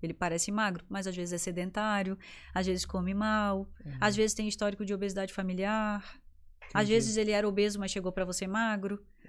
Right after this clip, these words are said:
Speaker 1: Você
Speaker 2: Uhum.
Speaker 1: tem que perguntar.
Speaker 2: Muitas variáveis, né?
Speaker 1: Muita coisa. E depois, claro, exame de sangue, né?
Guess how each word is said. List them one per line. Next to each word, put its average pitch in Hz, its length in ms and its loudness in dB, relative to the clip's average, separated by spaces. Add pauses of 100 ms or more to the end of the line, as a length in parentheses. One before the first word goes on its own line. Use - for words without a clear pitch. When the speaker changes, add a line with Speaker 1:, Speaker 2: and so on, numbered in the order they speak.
(100)
Speaker 1:
Você 127 80 -2
Speaker 2:
Uhum. 139 80 0
Speaker 1:
tem 208 100 0
que - 80 -12
perguntar. 220 480 -2 (160)
Speaker 2:
Muitas 160 300 2
variáveis, 147 420 2
né? 131 180 -8
Speaker 1:
Muita 214 360 0
coisa. 208 420 0
E 220 100 -6
depois, 285 320 6
claro, 233 240 4
exame 196 220 2
de 254 100 0
sangue, 175 380 0
né? 202 200 -2